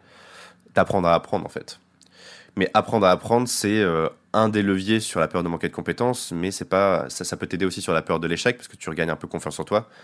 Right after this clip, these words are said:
Mais ça vient pas forcément, euh, travailler sur le jugement des autres, ça vient pas forcément travailler sur le manque d'argent. Enfin, tu vois, c'est un sujet qui est plus vaste et qui m'animait plus. Et après vingt-cinq challenges à creuser des méthodes d'apprentissage,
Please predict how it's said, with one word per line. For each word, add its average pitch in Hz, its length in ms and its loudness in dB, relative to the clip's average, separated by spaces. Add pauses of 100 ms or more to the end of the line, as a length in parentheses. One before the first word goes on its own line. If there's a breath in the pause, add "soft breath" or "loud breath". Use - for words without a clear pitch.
(440 loud breath)
Mais 98 140 2
ça 101 160 2
vient 85 120 2
pas 117 300 6
forcément, 101 840 0
euh, 76 340 0
travailler 90 380 2
sur - 140 -6
le 85 60 -4
jugement 85 240 -2
des 85 180 -2
autres, 117 180 0
ça 90 60 -8
vient 80 120 -4
pas 95 120 0
forcément 87 300 -4
travailler 87 200 0
sur - 100 -8
le 78 80 -4
manque 78 100 -6
d'argent. 80 240 -2
Enfin, - 180 -6 (280 loud breath)
tu - 100 -12
vois, 107 180 4 (360 loud breath)
c'est - 160 -4
un 98 60 2
sujet 107 220 0
qui 101 120 -2
est - 20 -4
plus - 220 -4
vaste 107 420 4 (320)
et 87 200 0
qui - 120 -6
m'animait 92 320 2
plus. - 320 -6
Et 80 60 2
après 76 180 -2
vingt-cinq 87 380 0
challenges 90 340 0
à 78 80 2
creuser 85 300 -6
des 82 80 -2
méthodes 82 260 -2
d'apprentissage, 85 680 0